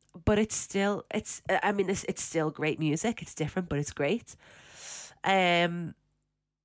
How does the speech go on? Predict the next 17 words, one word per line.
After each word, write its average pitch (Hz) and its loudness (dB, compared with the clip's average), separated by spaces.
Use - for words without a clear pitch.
and, 185 2
uh, 190 2
some 170 2
highlights: 151 2
Holden 180 2
Poison, 165 -2
great 175 2
fills, 156 2
great 170 4
breaks, 160 0
just - 0
solid 143 0
grooving 135 -4
all 131 -4
the 135 -6
way 127 -6
through. 139 -6